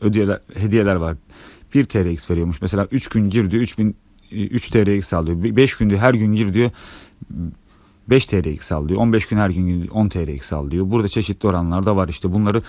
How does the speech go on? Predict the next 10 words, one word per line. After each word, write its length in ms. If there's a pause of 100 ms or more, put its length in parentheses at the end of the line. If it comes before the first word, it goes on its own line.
(220)
sitenin 360 (420)
giriş 320
bonusu 340
gibi 160
bir 80
şey 140
yapmışlar. 520
Bilginiz 380
olsun 340
beyler. 340